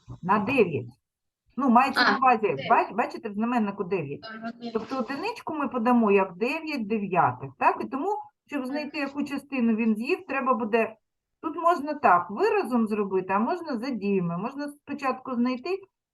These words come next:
Speaker 1: яку частину, частину саме, не кілограми, а
Speaker 2: Мгм.
Speaker 1: частину кавуна з'їв Тарас і Богдан разом, так? Тобто спочатку дві дев'ятих додаємо до чотирьох дев'ятих. Що це буде? Це
Speaker 2: Це
Speaker 1: буде
Speaker 2: буде
Speaker 1: шість
Speaker 2: шість дев'ятих.
Speaker 1: дев'ятих.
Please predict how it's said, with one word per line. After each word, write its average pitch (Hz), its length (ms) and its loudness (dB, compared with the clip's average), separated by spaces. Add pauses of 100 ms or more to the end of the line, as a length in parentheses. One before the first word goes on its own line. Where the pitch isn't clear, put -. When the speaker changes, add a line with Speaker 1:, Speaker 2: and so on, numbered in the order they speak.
Speaker 1:
яку 254 340 -2
частину, 294 720 -2 (320)
частину 240 800 0
саме, 147 340 0
не 202 220 -4
кілограми, 170 680 -2
а - 40 -2
Speaker 2:
Мгм. 285 80 -8
Speaker 1:
частину 302 400 0
кавуна 214 520 2
з'їв 277 320 -10 (360)
Тарас 262 320 4
і 240 40 -4
Богдан 214 460 2
разом, 120 440 -4
так? 302 300 -4
Тобто 220 220 -6
спочатку 214 600 -2
дві 208 240 -2
дев'ятих 202 600 0 (600)
додаємо 214 840 0
до 220 260 0
чотирьох 214 540 0
дев'ятих. 151 540 -4 (320)
Що 247 280 0
це - 200 -10
буде? 143 400 -14 (1040)
Це 277 120 -4
Speaker 2:
Це 285 100 -8
Speaker 1:
буде 226 160 2
Speaker 2:
буде 277 240 4
Speaker 1:
шість - 180 -8
Speaker 2:
шість - 180 -8
дев'ятих. 233 560 -2
Speaker 1:
дев'ятих. 165 460 -4